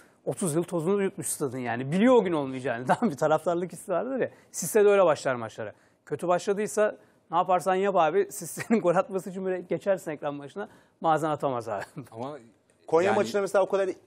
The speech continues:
Speaker 3: iyi başlamamıştı. Enteresan bu son dakika,
Speaker 1: Aha.
Speaker 3: uzatma dakikalarında
Speaker 1: Ha.
Speaker 3: attığı gol. Hani kötü başlayıp gol attığı belki tek maç odur diyor.
Speaker 1: Olabilir, olabilir. Ya geçen sene iki tane penaltı, aynı maçta iki penaltı kaçırdığı, e, bakidir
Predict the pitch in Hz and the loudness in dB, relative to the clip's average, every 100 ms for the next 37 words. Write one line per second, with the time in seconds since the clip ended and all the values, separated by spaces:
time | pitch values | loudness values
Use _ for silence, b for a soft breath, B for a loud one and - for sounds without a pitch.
0 | _ - 185 185 196 185 220 202 151 - | _ -10 -4 2 2 4 2 0 -2 0
1 | 208 185 190 180 190 151 139 - 156 147 | 0 2 2 2 2 0 -2 -2 -2 0
2 | 131 - 139 160 139 123 135 120 - 120 | -4 -4 -2 0 0 -4 -8 -6 -2 0
3 | 117 135 120 127 117 147 202 135 120 - | 2 0 0 -2 0 0 0 -4 -8 -8
4 | 156 196 170 - 180 - 170 - - 160 | -2 2 2 2 -6 0 2 2 0 -4
5 | 151 147 147 160 151 131 120 104 85 82 | 0 0 -2 -6 -4 -6 -8 -10 -14 -8
6 | - 180 202 151 113 113 120 98 b b | 0 2 4 2 -4 -8 -8 -10 b b
7 | b 127 117 107 139 147 165 147 - 147 | b -10 -10 -6 -4 -4 -4 -8 -8 -6
8 | 143 143 143 143 147 151 151 165 160 139 | -6 -6 -6 -6 -6 -6 -2 -2 -2 -4
9 | 156 151 - - - 143 139 - 139 - | -6 -8 -10 -16 -8 -6 -6 -8 -10 -8
10 | 139 151 147 - 147 139 139 143 - - | -6 -2 -4 -6 -6 -4 -2 -4 -8 -20
11 | _ _ _ - _ _ _ 135 135 127 | _ _ _ -20 _ _ _ 2 4 4
12 | 240 196 | 2 0